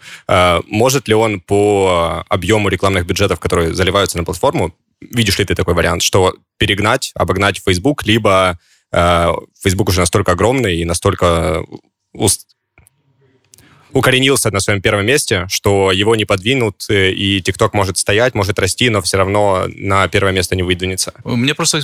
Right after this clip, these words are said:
Speaker 2: кажется, что вот этот, в-, ну, вообще глобальный рекламный рынок, он всё-таки очень америкоцентричен. И проблема TikTok'а в том, что, э, ну, большие бренды, которые там имеют, э,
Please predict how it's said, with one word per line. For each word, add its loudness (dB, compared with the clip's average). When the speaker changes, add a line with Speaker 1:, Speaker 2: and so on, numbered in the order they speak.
Speaker 2:
кажется, 0
что -2
вот -2
этот, -2
в-, -8
ну, 0
вообще -2
глобальный 0
рекламный 0
рынок, -4
он 0
всё-таки -6
очень 0
америкоцентричен. -2
И -2
проблема -2
TikTok'а -4
в -10
том, -2
что, -2
э, 0
ну, -2
большие -2
бренды, -2
которые 0
там -4
имеют, -2
э, -2